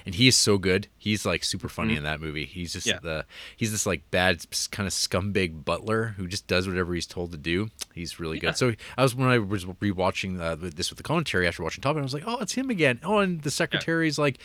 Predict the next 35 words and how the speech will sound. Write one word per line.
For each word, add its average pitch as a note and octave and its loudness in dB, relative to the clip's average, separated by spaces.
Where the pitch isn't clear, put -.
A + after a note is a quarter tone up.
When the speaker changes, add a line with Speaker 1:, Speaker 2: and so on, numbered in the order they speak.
Speaker 1:
also C#3+ 4
in F#2 2
Top F2+ -2
Hat. F2+ 0
He A#2 -4
plays G#2+ 0
the G#2 -6
one G2+ -4
guy's, G2 0
uh, F#2+ 2
wife, F2 -6
and F2 -6
yeah, G2 -2
she's G#2+ -4
good. D3 4
So G3 4
it's, F#3 4
like, F3+ 2
nice D3 2
to - -2
see, - 2
like, B2+ 2
they A2+ 2
have A2+ 4
this, G2+ -2
like, G2 0
kind G#2 0
of F#2 -4
stable F#2 0
of D#2+ -8
character E2+ -2
actors D2+ -4
that D2+ -10
just - 0
keep F2 -8